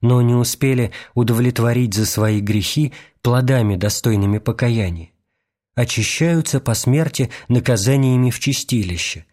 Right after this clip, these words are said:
а для облегчения этих наказаний им полезны пособия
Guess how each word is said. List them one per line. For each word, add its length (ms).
а 140
для 220
облегчения 680
этих 240
наказаний 720
им 200
полезны 580
пособия 720